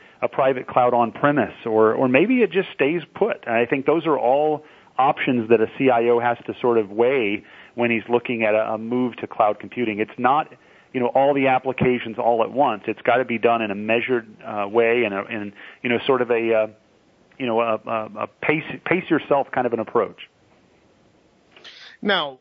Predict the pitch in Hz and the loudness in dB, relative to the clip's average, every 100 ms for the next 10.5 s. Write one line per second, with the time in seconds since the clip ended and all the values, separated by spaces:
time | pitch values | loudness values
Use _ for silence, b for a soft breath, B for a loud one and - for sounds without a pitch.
0 | - 147 139 127 127 147 151 165 170 - | -6 -2 -2 -4 -8 -10 -4 -4 -4 -6
1 | 208 151 - 165 170 170 - - 160 156 | -2 -2 -2 -4 -4 -8 -14 -8 -6 -6
2 | 147 123 117 123 120 131 139 - 165 143 | -8 -10 -8 -10 -14 -14 -12 -12 -14 -12
3 | 151 - 139 - 147 131 127 123 123 120 | -14 -10 -10 -10 -14 -12 -10 -8 -10 -10
4 | - _ 143 147 117 107 98 123 131 127 | -14 _ -12 -8 -8 -12 -14 -10 -10 -10
5 | 135 185 180 165 135 147 - 147 139 131 | -10 -6 -4 -6 -6 -10 -10 -14 -10 -10
6 | 123 123 127 117 - 123 120 131 143 135 | -10 -12 -14 -14 -14 -12 -12 -12 -12 -10
7 | 131 127 120 117 123 127 120 - 120 117 | -6 -4 -6 -8 -10 -8 -10 -10 -14 -10
8 | 117 113 107 113 117 107 107 - - 175 | -8 -8 -10 -14 -12 -12 -14 -20 -14 -12
9 | - 151 139 - 139 127 - 123 110 - | -10 -12 -14 -10 -6 -6 -8 -12 -12 -12
10 | - 156 160 160 | -12 -10 -12 -14